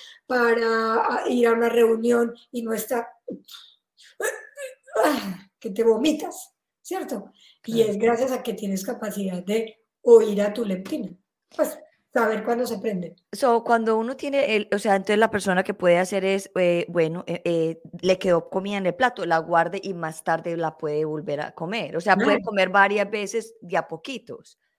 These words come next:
Speaker 2: pa
Speaker 1: Ese
Speaker 2: mantener la energía.
Speaker 1: No, no, ahí
Speaker 2: ¿No?
Speaker 1: no. Varias veces de a poquitos no, porque lo que menos necesitamos es prender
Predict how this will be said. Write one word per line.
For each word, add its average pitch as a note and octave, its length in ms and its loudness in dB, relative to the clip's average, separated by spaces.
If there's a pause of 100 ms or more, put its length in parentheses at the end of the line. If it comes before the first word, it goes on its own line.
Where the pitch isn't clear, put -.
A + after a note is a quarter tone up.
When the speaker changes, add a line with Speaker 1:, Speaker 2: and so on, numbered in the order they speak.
(180)
Speaker 2:
pa F#3+ 80 4
Speaker 1:
Ese B3+ 220 8
Speaker 2:
mantener F#3+ 240 2
la G#3 100 6
energía. G#3 580 -2 (180)
Speaker 1:
No, A3+ 480 6 (260)
no, G3+ 380 -4 (160)
ahí A3 340 2
Speaker 2:
¿No? G#3 100 -2
Speaker 1:
no. F#3 80 -6 (480)
Varias C4 420 6
veces C#4+ 220 2
de C#4 80 0
a A#3 100 0
poquitos A3+ 440 -2
no, D#4+ 320 2 (100)
porque D4 480 6 (480)
lo B3+ 320 6
que C4 80 2
menos A#3+ 360 4
necesitamos C4+ 720 -2
es A#3 180 -4
prender A#3+ 680 2